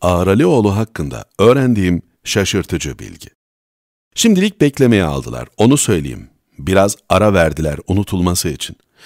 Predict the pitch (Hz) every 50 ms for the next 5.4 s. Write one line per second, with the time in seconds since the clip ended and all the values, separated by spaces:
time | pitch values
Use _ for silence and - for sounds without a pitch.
0 | - - - - 80 87 95 104 113 - - 135 120 117 113 110 110 110 - 113
1 | 104 - - 110 117 120 113 87 85 85 87 110 110 - - - - 82 82 82
2 | 87 87 90 95 131 151 139 117 101 87 85 82 82 87 104 104 _ - - -
3 | _ _ _ - - - 104 117 127 135 127 - 123 135 156 190 180 165 135 123
4 | 113 98 82 - - - 101 104 95 87 - 95 87 87 85 90 - - 87 78
5 | 71 67 64 58 - 67 -